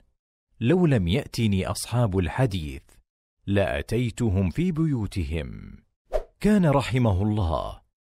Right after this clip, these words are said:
يتمتع بحافظة عجيبة، حتى لقب بأمير المؤمنين في الحديث. كان يقسم ليله جزئين،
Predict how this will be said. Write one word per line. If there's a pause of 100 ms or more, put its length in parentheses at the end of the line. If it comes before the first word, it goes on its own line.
(160)
يتمتع
بحافظة
عجيبة، (540)
حتى
لقب
بأمير
المؤمنين
في
الحديث. (680)
كان
يقسم
ليله
جزئين،